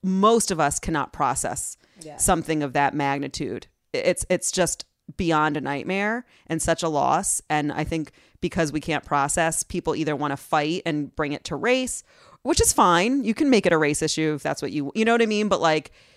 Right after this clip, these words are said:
Speaker 1: the truth is, is whatever color you are, and I'm sure lots of, uh, who knows? I don't know who was at the concert, but, like, I'm sure it affected all sorts, you know, whether you're male or female, black, white, Asian, Indian, like,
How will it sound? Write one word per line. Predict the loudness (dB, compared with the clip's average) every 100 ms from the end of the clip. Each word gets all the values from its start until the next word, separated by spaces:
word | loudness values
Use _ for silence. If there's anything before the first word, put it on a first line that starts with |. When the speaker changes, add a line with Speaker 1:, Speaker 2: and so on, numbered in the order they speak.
| _ _
Speaker 1:
the | -2 0
truth | 0 0 2
is, | 2 2
is | -2 -4 -8
whatever | 2 4 6 4
color | 0 0 0 2 -2 -6
you | -6 -2 4
are, | 6 4
and | 2
I'm | 0
sure | 2 0 0 _ _
lots | -4 0 4 4 4 -2
of, | -4 0
uh, | 0 2
who | 2
knows? | 2 0 -4 0
I | 0
don't | 0 0
know | -2 -4 -8 -12
who | -6
was | -4 -2
at | -4 -4
the | -8
concert, | -6 -6 -6 -6 -6 -6
but, | -2
like, | 0 -2 -10 _ _ _
I'm | -4 -2
sure | 2 2
it |
affected | 2 0 -2 -2 -4 -6 -14 _ _ _ _ _ _ -6
all | 6 8
sorts, | 8 4 2 2
you | 4
know, | 6 4 2 -8
whether | 2 4 6
you're | 4 4
male | 4 4 4 4
or | 2
female, | 0 0 0 2 2 2 0 -8 -20 _ -8
black, | 2 6 8 6
white, | 4 6 6 2 -2
Asian, | -2 0 -2
Indian, | -2 0 0 0
like, | -2 -4 -6